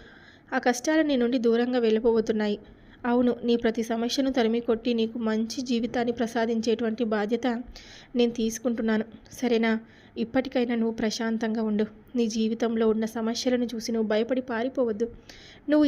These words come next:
ఏదైతే పారిపోతుంటావో అవి ఇంకా ఇంకా తరుముకుంటూ వస్తాయి.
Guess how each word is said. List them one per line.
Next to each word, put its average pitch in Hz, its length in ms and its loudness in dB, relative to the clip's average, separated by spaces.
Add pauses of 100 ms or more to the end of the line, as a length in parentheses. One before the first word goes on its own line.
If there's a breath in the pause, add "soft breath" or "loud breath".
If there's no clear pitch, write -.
ఏదైతే 277 400 2
పారిపోతుంటావో 240 920 0 (380)
అవి 233 200 2
ఇంకా 233 380 0
ఇంకా 269 260 -2
తరుముకుంటూ 240 560 -2
వస్తాయి. 226 360 -2